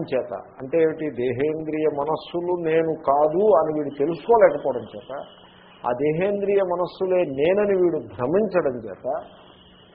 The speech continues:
ఒక పరిచ్ఛిన్న వ్యక్తి తయారయ్యాడు. ఈ వ్యక్తి ఓ దేవుణ్ణి పెట్టుకున్నాడు, ఆ దేవుడికి పూజాది చేసి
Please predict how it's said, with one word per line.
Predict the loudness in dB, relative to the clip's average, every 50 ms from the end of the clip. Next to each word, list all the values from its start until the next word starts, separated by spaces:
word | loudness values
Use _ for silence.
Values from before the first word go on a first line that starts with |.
| -20 _ -20 -20 -20 -20 _ -10 -6
ఒక | -6 -2 2 6 6 6 6 4 2
పరిచ్ఛిన్న | -2 -6 -6 -6 -6 -6 -4 -4 -4 -4 -4 -2 -4
వ్యక్తి | -4 -2 -2 0 6 8
తయారయ్యాడు. | 8 8 8 8 6 4 4 2 2 0 -2 -6 -8 -12 -18 -20 -20 -20 -18 -8 -4
ఈ | -2 -2 0 2
వ్యక్తి | 2 0 0 2 2 4
ఓ | 6 6 6 6 6
దేవుణ్ణి | 6 6 6 4 2 0 0 0 -2 -2
పెట్టుకున్నాడు, | -4 -6 -4 -6 -10 -10 -8 -6 -6 -6 -6 -8 -12 -14 -20 -20 -20 -18 -8 -2
ఆ | 0 2 4 4
దేవుడికి | 4 4 4 2 -2 -4 -4
పూజాది | -4 -2 2 4 6 6 6 4 0 -2 -2
చేసి | -2 -2 -2 -2 -2